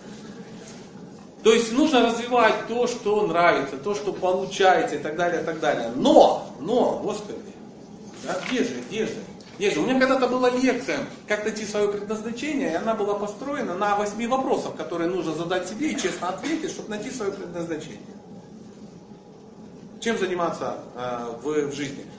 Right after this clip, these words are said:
Я ж, ну, вы наверняка слышали, но я, с вашего позволения, повторю. Вот они у меня тут скромненько записаны, чтоб я не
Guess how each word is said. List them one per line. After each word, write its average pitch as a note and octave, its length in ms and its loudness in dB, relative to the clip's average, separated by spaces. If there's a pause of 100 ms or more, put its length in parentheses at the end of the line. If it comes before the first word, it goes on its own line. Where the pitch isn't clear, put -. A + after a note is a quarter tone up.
Я G#3 160 2
ж, - 240 -4 (160)
ну, D4 120 2
вы A#3+ 60 0
наверняка C4 400 2
слышали, C#4+ 380 -2
но F3+ 140 -4
я, G3+ 160 0
с - 80 -6
вашего E3+ 220 -2
позволения, F3 500 -4
повторю. G3 380 -2
Вот E3 100 -4
они C#3 140 -4
у D3 40 0
меня C#3+ 100 -4
тут - 140 -6
скромненько C#3+ 420 -4
записаны, F3 500 -8
чтоб - 220 -12
я D#3 80 -6
не D3 220 -6